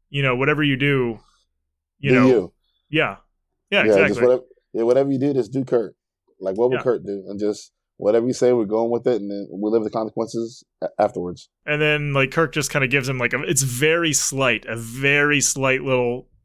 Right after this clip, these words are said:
Speaker 1: like, almost a smile. Like, one corner of his mouth moves
Speaker 2: Yeah.
Speaker 1: up slightly,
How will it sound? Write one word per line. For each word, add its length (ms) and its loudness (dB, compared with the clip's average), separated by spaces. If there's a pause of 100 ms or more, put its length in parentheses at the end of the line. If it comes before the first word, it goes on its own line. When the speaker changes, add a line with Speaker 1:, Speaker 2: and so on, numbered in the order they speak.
(340)
Speaker 1:
like, 220 0
almost 400 0
a 60 -4
smile. 560 -2
Like, 200 -4
one 280 0
corner 280 0
of 80 0
his 140 -2
mouth 320 -4
moves 280 4
Speaker 2:
Yeah. 60 4
Speaker 1:
up 100 -6
slightly, 500 -2